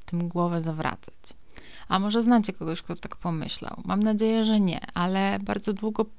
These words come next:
pokutowało takie przekonanie, że lekarz, no to jest zajęty, ma mnóstwo na głowie, więc gdzie tam będzie się szło z jakimiś objawami, które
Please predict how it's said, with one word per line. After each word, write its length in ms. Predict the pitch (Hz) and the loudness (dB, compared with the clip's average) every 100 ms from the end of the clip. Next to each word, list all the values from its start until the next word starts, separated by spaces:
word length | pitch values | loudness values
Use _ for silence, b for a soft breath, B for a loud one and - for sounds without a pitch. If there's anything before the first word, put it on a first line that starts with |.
| - - | -16 -12
pokutowało 720 | - - 202 202 190 254 233 | -10 -6 -2 0 4 4 4
takie 240 | 208 196 180 | 0 -4 -6
przekonanie, 720 | - - 180 170 160 175 247 B B B B B - | -6 -4 0 0 0 0 -2 B B B B B -2
że 160 | 185 | 0
lekarz, 440 | 190 208 220 220 214 | 4 2 4 2 2
no 120 | 196 | 0
to 80 | 196 | 0
jest 360 | 185 - - | -2 -6 -10
zajęty, 840 | - 185 190 190 196 208 202 202 190 | -2 2 4 4 4 2 0 -2 -2
ma 280 | 185 180 175 | 0 0 0
mnóstwo 400 | 175 190 - 185 | -2 -4 -4 0
na 140 | 175 | 0
głowie, 480 | 165 180 190 190 190 | 0 -2 0 -2 -2
więc 280 | 180 180 - | -2 -4 -6
gdzie 240 | - - | -4 -2
tam 260 | 196 202 196 B B B B B - | 0 2 0 B B B B B -2
będzie 240 | 196 196 | 0 2
się 320 | 196 208 202 185 | 2 2 2 0
szło 360 | - - 214 | -2 4 4
z 80 | 226 | 4
jakimiś 380 | 220 214 202 196 | 0 0 0 0
objawami, 720 | - 185 190 180 196 214 214 | -2 0 2 2 4 6 4
które 460 | 208 - 196 190 | 2 0 2 4